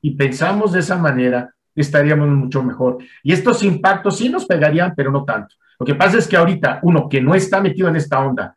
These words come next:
deja de fabricar y trastoca completamente la cadena,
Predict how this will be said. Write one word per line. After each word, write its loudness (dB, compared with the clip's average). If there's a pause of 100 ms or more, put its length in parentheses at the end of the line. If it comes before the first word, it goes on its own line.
(100)
deja 0
de 2
fabricar -4 (320)
y -2
trastoca 0
completamente 0
la -2
cadena, -2